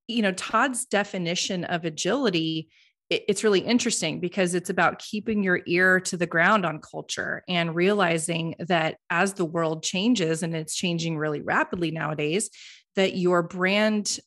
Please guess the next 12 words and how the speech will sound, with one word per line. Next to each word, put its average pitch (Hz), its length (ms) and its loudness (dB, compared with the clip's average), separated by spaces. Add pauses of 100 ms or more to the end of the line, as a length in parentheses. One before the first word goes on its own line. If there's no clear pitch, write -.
point 196 240 0
of 180 120 2
view 175 220 2
manifests, - 1000 0
right? 175 200 0
It 175 140 2
doesn't 185 360 2
change, 214 640 0
it - 140 -6
manifests 180 800 0
to 185 80 -4
those, 165 480 0